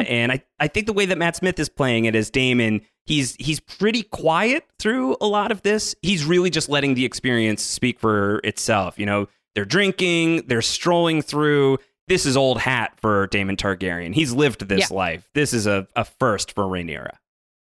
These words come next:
Speaker 2: This is where the haircut really comes in handy, too, I think. I mean, he's got a hood on for a lot of it, but, uh, getting
Speaker 1: He's
Speaker 2: rid of
Speaker 1: less to
Speaker 2: those,
Speaker 1: hide.
Speaker 2: like, you know, yeah, those Legolas looks,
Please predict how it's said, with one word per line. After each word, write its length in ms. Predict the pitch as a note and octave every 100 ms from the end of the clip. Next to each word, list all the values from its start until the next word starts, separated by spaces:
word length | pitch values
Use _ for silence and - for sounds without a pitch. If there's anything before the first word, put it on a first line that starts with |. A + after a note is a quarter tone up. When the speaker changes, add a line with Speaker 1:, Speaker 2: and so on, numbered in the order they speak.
| _ -
Speaker 2:
This 140 | A#3+
is 100 | D4+
where 100 | A#3+
the 80 | F#3
haircut 380 | E3+ F3 E3 -
really 180 | D#3+ D#3+
comes 200 | D#3 E3
in 60 | D3+
handy, 220 | D3+ D3+
too, 220 | - D3+
I 60 | C#3+
think. 180 | D3+ D#3+
I 40 |
mean, 100 | F3+
he's 100 | F#3
got 140 | G#3
a 40 | E3
hood 180 | F3+ E3+
on 160 | E3+
for 140 | F3 F3+
a 40 |
lot 220 | E3+ E3
of 140 | F3+ F#3
it, 200 | F#3+ -
but, 180 | E3+ D3
uh, 260 | D#3 D3+ D#3+
getting 260 | G3+ A3
Speaker 1:
He's 80 | G3
Speaker 2:
rid 40 | F#3
of 40 |
Speaker 1:
less 120 | C#3
to 40 | E3+
Speaker 2:
those, 120 | G#2+
Speaker 1:
hide. 140 | G#2+
Speaker 2:
like, 200 | - -
you 80 | F3
know, 140 | D#3+ - _ _ _
yeah, 200 | A3+ A#3
those 200 | G3 A3+
Legolas 760 | G3+ G3 G3 F#3 E3+ D#3+ - -
looks, 360 | F#3+ E3 -